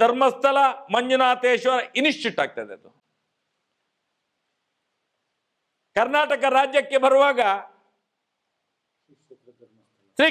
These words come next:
ಕ್ಷೇತ್ರ ಧರ್ಮಸ್ಥಳ ಆಗ್ತದೆ. ಬೆಳ್ತಂಗಡಿಗೆ ಬರುವಾಗ ಏನಾಗ್ತದೆ? ವೀರೇಂದ್ರ ಹೆಗ್ಗಡೆಯ ದೇವಸ್ಥಾನ ಇನ್ಸ್ಟಿಟ್ಯೂಟ್ ಅದು. ಹಾಗಾದ್ರೆ ಹಿಂದೂಗಳು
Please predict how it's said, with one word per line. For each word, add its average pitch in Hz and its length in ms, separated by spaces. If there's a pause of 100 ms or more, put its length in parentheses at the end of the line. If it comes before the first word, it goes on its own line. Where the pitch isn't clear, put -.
ಕ್ಷೇತ್ರ 285 360
ಧರ್ಮಸ್ಥಳ 294 500
ಆಗ್ತದೆ. 104 320 (2000)
ಬೆಳ್ತಂಗಡಿಗೆ 302 680
ಬರುವಾಗ 285 280 (100)
ಏನಾಗ್ತದೆ? 277 440 (1300)
ವೀರೇಂದ್ರ 302 380
ಹೆಗ್ಗಡೆಯ 175 260 (100)
ದೇವಸ್ಥಾನ 127 380 (380)
ಇನ್ಸ್ಟಿಟ್ಯೂಟ್ 175 460
ಅದು. 107 180 (1600)
ಹಾಗಾದ್ರೆ 294 460
ಹಿಂದೂಗಳು 285 420